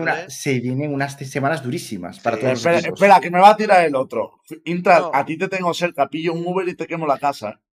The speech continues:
Speaker 1: No, que iba a decir
Speaker 2: <laughs>
Speaker 1: que ju-, lo, lo, l-, de primeras tuvo un mal, eh, o sea, un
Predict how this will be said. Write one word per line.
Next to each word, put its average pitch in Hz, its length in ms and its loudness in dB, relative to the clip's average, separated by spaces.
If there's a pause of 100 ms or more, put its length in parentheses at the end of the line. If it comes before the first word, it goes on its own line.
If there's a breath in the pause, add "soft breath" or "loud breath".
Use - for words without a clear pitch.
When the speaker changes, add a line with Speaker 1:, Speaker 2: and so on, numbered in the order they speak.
(200 soft breath)
Speaker 1:
No, 147 220 -10
que 143 100 -6
iba 156 100 0
a - 40 -6
decir 143 220 -4
Speaker 2:
<laughs> 131 200 -6
Speaker 1:
que - 20 -
ju-, - 200 -20 (320)
lo, 131 200 -12
lo, 135 200 -8 (120)
l-, 117 280 -20 (320)
de 139 140 -10
primeras 139 440 -12
tuvo 156 200 -10
un 143 100 -16
mal, 123 300 -10 (120)
eh, 104 460 -16 (260)
o - 20 -20
sea, 123 180 -14
un 110 440 -20